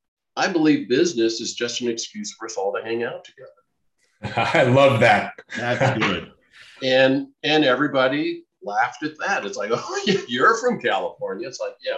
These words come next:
Speaker 1: born and raised." It was
Speaker 3: That's
Speaker 1: about
Speaker 3: amazing.
Speaker 1: three years later, after giving that talk a few times,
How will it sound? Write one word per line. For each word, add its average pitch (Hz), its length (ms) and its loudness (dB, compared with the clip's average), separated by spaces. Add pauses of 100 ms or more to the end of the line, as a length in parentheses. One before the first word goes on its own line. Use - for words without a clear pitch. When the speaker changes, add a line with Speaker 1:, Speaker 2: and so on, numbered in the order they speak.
(140)
Speaker 1:
born 110 160 -6
and 113 80 -8
raised." 127 280 -6 (840)
It 151 140 2
was 151 160 4
Speaker 3:
That's 139 100 0
Speaker 1:
about 131 260 2 (680)
Speaker 3:
amazing. - 100 -20 (1500)
Speaker 1:
three 185 320 0
years 196 360 -2
later, 131 680 -4 (240)
after 113 260 -4
giving 127 280 -4
that 113 180 -6
talk 120 240 -4
a 110 80 -10
few 120 240 -10
times, 107 680 -6